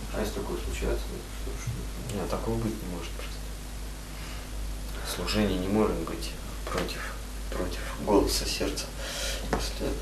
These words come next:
Speaker 1: если так называемое служение против голоса сердца, это значит, ты не служишь. Значит, то тебе говорят служить, а ты это воспринимаешь не как служение. Значит, это не служение.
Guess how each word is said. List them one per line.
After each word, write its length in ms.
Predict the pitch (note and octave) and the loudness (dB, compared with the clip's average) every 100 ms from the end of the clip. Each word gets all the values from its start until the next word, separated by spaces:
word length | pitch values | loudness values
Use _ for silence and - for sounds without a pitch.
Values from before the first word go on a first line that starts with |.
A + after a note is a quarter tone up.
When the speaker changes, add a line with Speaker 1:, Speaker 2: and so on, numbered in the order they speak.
| - - - - | -6 -8 -6 -4
Speaker 1:
если 260 | - - - - - - | -2 -2 -4 -6 -2 8
так 220 | G#2+ - | 8 8
называемое 680 | G2+ A2 A2 G#2+ G#2 G2 | 4 8 12 12 10 6
служение 580 | F#2+ - G#2+ G#2+ G#2 G2+ | 2 2 2 2 2 0
против 420 | G2 G#2 G#2 - - | 0 0 0 -2 2
голоса 440 | G#2+ G2+ - - | 4 6 4 2
сердца, 420 | - C#3+ C#3 - - - - | 2 4 4 2 -4 -8 -6
это 200 | F#2 - | -4 -2
значит, 360 | - G#2 G#2 - - | 2 4 4 0 -4
ты 80 | - | 0
не 160 | A2 G#2 | 2 2
служишь. 500 | - A#2 A#2 - - - - - - - | 2 0 0 0 -2 -4 -6 -6 -8 -6
Значит, 220 | - - - - - - - | -4 -4 -4 -6 -6 -6 -2
то 160 | G#2 G#2 - - | -2 -2 -4 -2
тебе 220 | G#2+ G#2+ | 2 4
говорят 460 | G#2 G2+ G2+ G2+ | 8 8 8 4
служить, 520 | - - - C3+ - - - - - - - | 2 0 2 4 2 2 -4 -8 -8 -8 -6
а 140 | - - | -4 2
ты 80 | |
это 180 | B2 A2+ | 2 4
воспринимаешь 720 | G2+ G2 G#2 G2+ G#2 A2 - G#2 | 0 0 2 2 4 4 4 2
не 80 | |
как 200 | F#2+ G#2 | 2 2
служение. 420 | - G2 G2 F#2 - - - - - - - - - - - - - - - - - - - - - - - - - - - - - - - - - - - G#2+ | 2 0 0 0 -2 -2 -4 -6 -6 -4 -4 -4 -4 -6 -6 -6 -6 -4 -4 -4 -4 -4 -4 -2 -4 -4 -4 -2 -4 -4 -6 -6 -8 -8 -8 -6 -6 -4 -4 -2
Значит, 260 | G#2 - | 0 0
это 200 | G#2+ G#2 | 0 2
не 100 | G#2+ | 2
служение. 520 | G#2 A2 A2 A#2 G2+ | 2 2 2 2 2